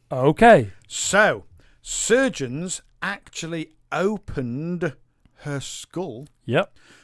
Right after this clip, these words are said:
Speaker 2: to remove the cancer.
Speaker 1: Wow.
Speaker 2: It's extraordinary. So, doctors had, had, had broken the disheartening news to Rachel Palmer, explaining that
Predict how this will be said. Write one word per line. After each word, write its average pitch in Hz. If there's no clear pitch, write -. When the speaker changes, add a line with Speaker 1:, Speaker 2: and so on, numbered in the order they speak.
Speaker 2:
to 180
remove 185
the 131
cancer. -
Speaker 1:
Wow. 123
Speaker 2:
It's -
extraordinary. 185
So, -
doctors 277
had, 175
had, 165
had 156
broken 190
the 151
disheartening 208
news 135
to 135
Rachel 208
Palmer, 127
explaining 170
that 139